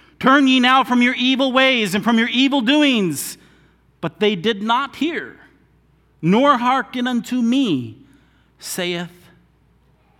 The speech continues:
the Lord." Your fathers, where are they?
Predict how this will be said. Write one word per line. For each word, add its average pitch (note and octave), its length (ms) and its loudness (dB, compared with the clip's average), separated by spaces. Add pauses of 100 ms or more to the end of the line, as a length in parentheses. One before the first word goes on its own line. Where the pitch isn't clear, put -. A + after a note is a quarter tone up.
(160)
the C3 100 -10
Lord." - 520 -16 (1120)
Your C4 160 -6
fathers, C#3 840 -14 (1120)
where F4 240 -8
are C3 200 -10
they? G2+ 340 -20